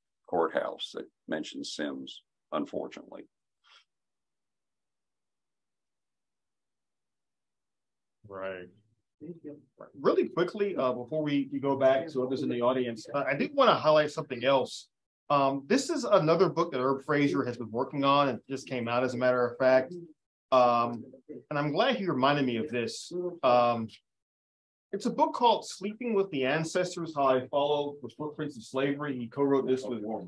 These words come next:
Speaker 2: Joseph McGill. And it's actually this really interesting project about, uh, people who will, who will go to what were once slave dwellings across the country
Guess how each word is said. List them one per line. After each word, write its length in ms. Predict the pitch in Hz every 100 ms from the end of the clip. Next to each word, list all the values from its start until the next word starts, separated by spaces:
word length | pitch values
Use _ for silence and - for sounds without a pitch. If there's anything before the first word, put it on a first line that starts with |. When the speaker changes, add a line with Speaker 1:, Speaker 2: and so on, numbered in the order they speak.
| - _ -
Speaker 2:
Joseph 360 | 139 151 165
McGill. 600 | 143 113 113 131 151 156 - - - _ -
And 440 | 156 151 147 151
it's 180 | 185 175
actually 520 | 302 381 - 285 247 190
this 240 | 185 -
really 340 | 156 233 220
interesting 640 | 226 220 214 190 - 156 135
project 560 | 143 147 127 135 -
about, 400 | 117 120 120 - -
uh, 180 | 131 120
people 280 | 120 160 151
who 100 | 143
will, 340 | 139 131 - - - _ _
who 60 | 165
will 240 | 147 135
go 180 | 120 156
to 180 | 156 131 - _ _ _ -
what 220 | 139 151
were 180 | 151 131
once 500 | 127 147 151 - - _ _ _ _ _
slave 420 | - - 147 139
dwellings 480 | - 123 165 143 120
across 380 | 120 - 127 127
the 60 | 120
country 600 | 139 139 135 120 113